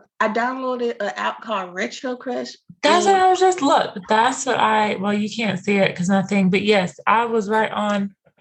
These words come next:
Speaker 2: Retro Crush. So
Speaker 1: Yeah,
Speaker 2: you
Speaker 1: and
Speaker 2: can't
Speaker 1: I
Speaker 2: see it.
Speaker 1: was just, just like, I was just going through Retro Crush, and I was like, "Oh my gosh,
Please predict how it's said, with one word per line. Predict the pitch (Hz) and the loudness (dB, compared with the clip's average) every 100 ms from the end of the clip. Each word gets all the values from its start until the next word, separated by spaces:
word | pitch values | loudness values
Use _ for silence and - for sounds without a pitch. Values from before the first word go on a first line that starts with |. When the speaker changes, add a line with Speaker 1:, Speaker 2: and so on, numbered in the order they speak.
| _ _ | _ _
Speaker 2:
Retro | 214 262 269 240 | -6 -4 0 0
Crush. | - 190 160 175 - | 2 0 0 -2 -6
So | |
Speaker 1:
Yeah, | 233 262 190 233 202 | -2 2 4 4 2
Speaker 2:
you | 220 | 2
Speaker 1:
and | 226 247 | 0 0
Speaker 2:
can't | - | 2
Speaker 1:
I | 262 285 | 2 4
Speaker 2:
see | |
it. | 294 269 | 2 -2
Speaker 1:
was | 233 | -4
just, | 269 269 226 | -4 -2 2
just | 233 226 - | 0 0 0
like, | 220 202 190 - _ _ _ | 2 2 -2 -10 _ _ _
I | 185 220 | 0 2
was | 233 214 | 2 0
just | 202 196 185 190 _ - 170 | 0 0 -2 -6 _ -20 -10
going | - 214 220 202 | -2 2 2 0
through | 202 214 208 | 0 0 2
Retro | 196 190 196 180 | 0 -2 -6 -10
Crush, | - - - 175 | -8 -12 -12 -4
and | 196 | -2
I | 208 | -2
was | 202 | -2
like, | 185 175 - | -4 -6 -4
"Oh | 220 | -4
my | 285 - - | -2 -6 -6
gosh, | 180 208 226 180 170 170 | -2 2 2 2 -2 -10